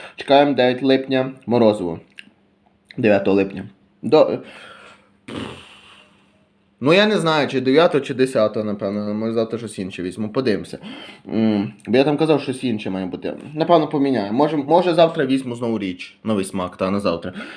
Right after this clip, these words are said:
Антон, що там? Здається, я бачу цей смак і цей сік у магазині. Ну, та то він всюди тепер вже є. М, Софія Мелкум,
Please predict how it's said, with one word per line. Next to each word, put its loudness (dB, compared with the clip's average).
Антон, 4
що 2
там? 2
Здається, 4
я 4
бачу 4
цей -4
смак 0
і -6
цей 0
сік 4
у 0
магазині. 0
Ну, -4
та 2
то 6
він 4
всюди 0
тепер -4
вже -4
є. -2
М, 0
Софія 4
Мелкум, 4